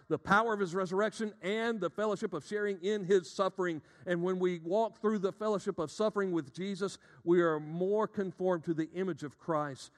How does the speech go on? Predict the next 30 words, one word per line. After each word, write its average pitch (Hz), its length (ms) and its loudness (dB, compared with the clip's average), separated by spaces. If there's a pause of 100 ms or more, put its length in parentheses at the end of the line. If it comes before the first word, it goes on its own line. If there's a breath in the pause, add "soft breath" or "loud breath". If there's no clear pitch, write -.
(220 loud breath)
and 160 160 -2
we 151 100 2
become 170 380 -2
more 160 180 -4
Christ-like 156 800 -6
for 139 120 -6
the 127 120 -8
world 120 520 -6 (540 soft breath)
to - 140 -10
see. 123 420 -6 (600 soft breath)
From 120 140 -6
Psalm 151 300 -2
thirty-four, 160 440 -2
again, 156 240 -2
flipping 147 320 -6
back 151 200 -4
a 147 40 -16
few 151 180 -10
pages 151 400 -6
to 131 120 -12
Psalm 143 340 -6 (100)
thirty 160 320 -2
and 127 100 -8
verse 143 260 -8
eleven, 143 500 -4 (1300 soft breath)
it - 40 -20
says, 135 300 -4
"You 156 100 -8
turned 165 520 -6
my 160 320 -2